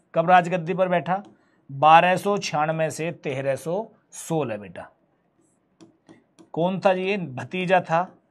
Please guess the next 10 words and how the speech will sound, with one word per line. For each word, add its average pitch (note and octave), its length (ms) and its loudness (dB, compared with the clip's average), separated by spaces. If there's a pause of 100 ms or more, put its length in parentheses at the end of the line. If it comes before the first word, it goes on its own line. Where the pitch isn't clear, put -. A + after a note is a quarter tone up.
(140)
nephew D#3 800 0 (220)
of D3 580 -4 (720)
जलालुद्दीन D3+ 1160 0
खिलजी, G#2 460 -14 (3250)
तो D3 80 -10
जिसने D3 340 -8
अपने E3 200 -6
चच्चा E3+ 440 0
जान E3 280 2
को E3+ 160 0